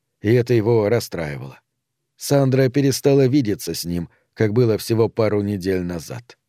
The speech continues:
Избегала его компании по вечерам, которые они обычно проводили вместе, хотя и в дружеском молчании.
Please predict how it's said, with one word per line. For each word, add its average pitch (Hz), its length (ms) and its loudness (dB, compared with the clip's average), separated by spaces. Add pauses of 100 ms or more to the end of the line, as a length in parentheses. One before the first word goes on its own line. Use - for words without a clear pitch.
(240)
Избегала 123 600 2
его 123 180 2
компании 127 540 2
по 120 160 0
вечерам, 90 640 -2 (280)
которые 104 360 0
они 101 160 -2
обычно 104 420 -2
проводили 98 480 0
вместе, 110 600 -4 (200)
хотя 104 300 -2
и 104 60 4
в 92 80 -2
дружеском 101 520 -2
молчании. 71 680 -6